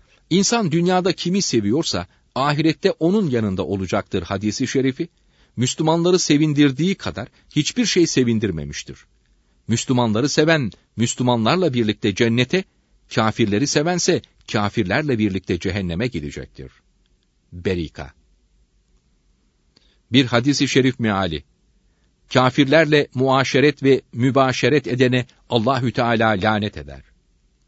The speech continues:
Yani kafirlerle dostluk kurup onları seven lanetleniyor. Bu kadar açıkça yasak edilmesine rağmen bir kimse kafirleri severse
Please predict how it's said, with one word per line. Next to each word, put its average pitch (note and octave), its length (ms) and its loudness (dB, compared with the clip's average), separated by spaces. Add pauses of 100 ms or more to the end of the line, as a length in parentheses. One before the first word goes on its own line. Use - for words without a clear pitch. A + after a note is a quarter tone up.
(560)
Yani G2+ 340 0 (320)
kafirlerle A2 640 0
dostluk G#2 360 -2
kurup A2+ 300 -2
onları A2 360 2
seven D#3 420 0 (120)
lanetleniyor. F2+ 800 -4 (880)
Bu A3 100 2
kadar D#3+ 360 4
açıkça B2+ 440 0
yasak A2+ 380 0
edilmesine G#2+ 600 0
rağmen D#2+ 380 -4 (380)
bir G3+ 160 2
kimse D3 360 0
kafirleri B2 640 0
severse C3+ 580 2